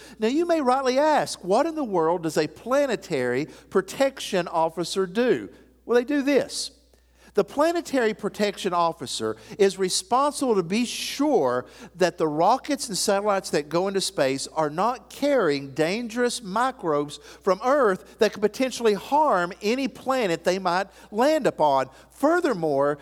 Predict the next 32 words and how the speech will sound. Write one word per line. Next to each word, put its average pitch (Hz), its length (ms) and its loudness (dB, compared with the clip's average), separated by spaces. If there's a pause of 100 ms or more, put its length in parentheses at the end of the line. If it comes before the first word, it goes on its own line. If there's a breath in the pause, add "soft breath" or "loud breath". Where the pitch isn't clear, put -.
(100)
they 175 240 2
are 226 140 2
responsible 214 800 -2
to 151 200 -2
inspect 202 840 0
any 226 240 -2
craft 247 720 -2
that 165 180 0
returns 156 840 -4 (240 loud breath)
to 190 100 4
be 214 220 -2
sure 269 560 0
that 175 140 0
it's 208 220 -2
not 208 320 -2
carrying 175 680 0 (260 loud breath)
anything 147 840 -2 (200 loud breath)
that 160 160 -2
could 165 100 0
be 160 120 0
harmful 220 580 -4
to 139 160 -10
humanity. 208 760 -8 (320)
It's - 100 -20
quite 269 220 0
a 220 60 0
job. 170 560 -2 (1120 loud breath)
In 202 160 0
fact, 247 460 -2
to, 208 160 2 (300 loud breath)
to 214 120 4
be, 233 680 0